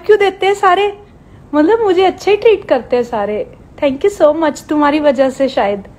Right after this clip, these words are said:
नहीं, मेरी वजह से भी, क्योंकि मैंने मेहनत की है और मैंने, बादशाह ने मेरे को बहुत appreciate किया कि तूने मेहनत की है, तू हमेशा मेहनत करती जा। और बहुत अच्छे थे, बहुत अच्छे, मैं सब,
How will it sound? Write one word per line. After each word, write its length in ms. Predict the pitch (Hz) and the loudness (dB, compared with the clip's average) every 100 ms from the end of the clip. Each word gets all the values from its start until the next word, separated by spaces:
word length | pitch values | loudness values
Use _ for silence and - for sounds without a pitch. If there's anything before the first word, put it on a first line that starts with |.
| - - - - - - | -20 -20 -20 -20 -20 -2
नहीं, 200 | 370 302 - - - - - 269 | 0 0 -4 -18 -20 -20 -10 -4
मेरी 180 | 269 | 0
वजह 280 | 277 269 302 | 2 2 2
से 200 | 311 330 | 0 -4
भी, 160 | 269 285 | -2 -4
क्योंकि 320 | 302 285 285 | -4 -8 -4
मैंने 200 | 285 277 | -2 -2
मेहनत 340 | 262 233 247 | -2 -4 -8
की 200 | - 220 | -10 -6
है 180 | 226 359 - - | -4 -4 -8 -6
और 80 | 240 | -4
मैंने, 240 | 233 226 | -4 -4
बादशाह 640 | 226 208 - 247 254 - | -2 -4 -4 -6 -6 -6
ने 100 | 262 | -4
मेरे 140 | 254 247 | -2 -2
को 120 | 277 | 0
बहुत 220 | 311 370 | 0 0
appreciate 520 | 349 - 240 262 240 - | -4 -4 -6 -2 -4 -4
किया 180 | 233 214 | -6 -6
कि 160 | 214 | -6
तूने 260 | 247 262 247 | -6 -4 -4
मेहनत 380 | 240 214 226 233 - | -4 -6 -8 -10 -8
की 80 | |
है, 60 | 320 | -6
तू 220 | 349 339 | -2 -2
हमेशा 500 | 302 277 247 240 294 | -2 -2 -2 -2 -2
मेहनत 340 | 277 240 233 226 - | -2 -2 -6 -8 -12
करती 340 | 214 208 220 214 | -12 -10 -10 -6
जा। 160 | 220 220 - - - - | -6 -8 -18 -20 -12 -4
और 360 | 240 240 - - - - - - - - | -2 -2 -6 -20 -20 -20 -20 -20 -20 -8
बहुत 580 | 277 262 254 302 359 359 | -6 -2 0 2 2 -2
अच्छे 260 | - - | -6 -4
थे, 120 | 247 220 | -4 -6
बहुत 400 | 196 208 262 254 | -12 -6 -6 -6
अच्छे, 240 | 233 233 | -12 -12
मैं 80 | 233 | -10
सब, 260 | - 269 | -6 -8